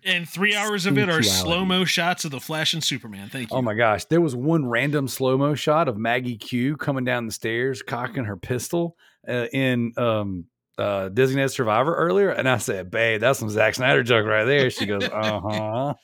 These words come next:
Speaker 2: <laughs> Uh, Hector, so yes, for you,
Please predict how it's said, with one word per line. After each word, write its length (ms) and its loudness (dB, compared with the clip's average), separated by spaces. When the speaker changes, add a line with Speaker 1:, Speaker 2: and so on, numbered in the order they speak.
Speaker 2:
<laughs> 60 -4
Uh, 200 -10
Hector, 400 -2
so 140 -2
yes, 420 -4
for 140 -8
you, 220 -2